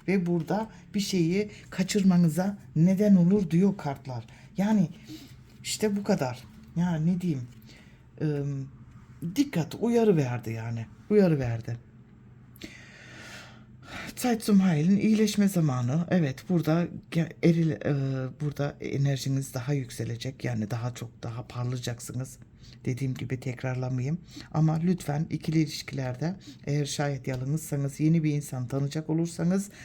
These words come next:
orada lütfen bazılarınız gizli tutun. Hani herkese anlatmayın. Eğer bu giden bir kişi ise orada da tekrardan toparlama, e, uyum olacağını, barış olacağını ve düzelmeye, e, yol alacağını ama bu sefer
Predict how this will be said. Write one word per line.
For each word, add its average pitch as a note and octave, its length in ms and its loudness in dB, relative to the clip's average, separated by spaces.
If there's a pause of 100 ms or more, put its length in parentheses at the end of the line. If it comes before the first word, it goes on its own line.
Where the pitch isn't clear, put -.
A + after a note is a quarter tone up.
(140)
orada D#3 300 2
lütfen D#3 580 -4
bazılarınız C#3 760 -4 (480)
gizli B3+ 340 0
tutun. C3 360 -8
Hani C#3+ 220 -2
herkese A#3 380 -4
anlatmayın. F#3+ 640 -2 (1080)
Eğer G#3+ 340 2
bu G#3+ 200 -2
giden G#3+ 360 6
bir G3+ 140 0
kişi - 460 0
ise F#3 380 0 (320)
orada G#3+ 360 2
da G3+ 100 -2
tekrardan G3+ 560 0
toparlama, F3 680 2 (320)
e, D#3+ 180 4
uyum F3+ 360 6
olacağını, C3+ 540 0
barış F3+ 280 2
olacağını C#3+ 640 0 (380)
ve E3+ 140 4
düzelmeye, F3 720 4
e, - 80 -2
yol D#3 380 2
alacağını B2+ 480 -2
ama F#3+ 300 4
bu G3 60 0
sefer G3 400 -4